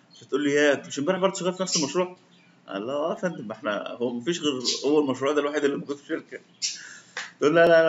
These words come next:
لا، ما ينفعش كده، شد حيلك". "أشد حيلي إزاي <laughs> طيب؟" فحاضر. تاني يوم: "إيه ده، أنت شغال في مشروع إيه؟" "شغال في مشروع إكس". "هو إكس ده ما خلصش؟"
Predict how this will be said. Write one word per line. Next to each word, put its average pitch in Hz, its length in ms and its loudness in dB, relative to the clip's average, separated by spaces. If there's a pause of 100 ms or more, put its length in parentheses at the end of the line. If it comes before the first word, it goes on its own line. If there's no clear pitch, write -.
لا، 139 60 -4
ما 135 60 -6
ينفعش 151 260 0
كده، 135 140 4
شد 139 220 -6
حيلك". 131 300 0 (100)
"أشد - 240 -10
حيلي 165 180 2
إزاي 175 400 4
<laughs> - 20 -
طيب؟" 135 340 0 (1120)
فحاضر. - 760 -2 (640)
تاني 131 180 2
يوم: 143 260 2
"إيه 147 80 2
ده، 135 200 4
أنت 120 160 -8
شغال 135 220 0
في 156 80 -10
مشروع 143 220 -4
إيه؟" 120 280 0 (340)
"شغال 123 180 2
في 170 60 -2
مشروع 170 300 4
إكس". - 420 0 (680)
"هو 120 160 4
إكس 160 160 0
ده 180 80 2
ما 175 60 -2
خلصش؟" 185 380 -2